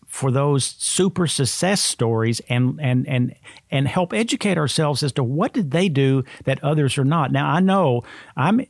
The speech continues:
involved in that with a lot of the clients that I see. When I look at blood work and have for many, many years,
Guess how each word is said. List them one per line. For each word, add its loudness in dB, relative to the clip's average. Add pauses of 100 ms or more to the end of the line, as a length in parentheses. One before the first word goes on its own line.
involved 2
in 2
that 0
with -2
a -2
lot 0
of -2
the -4
clients -2
that 0
I -2
see. -2
When 0
I 0
look 0
at -2
blood 0
work -2
and 0
have 0
for -6
many, 2
many 2
years, 0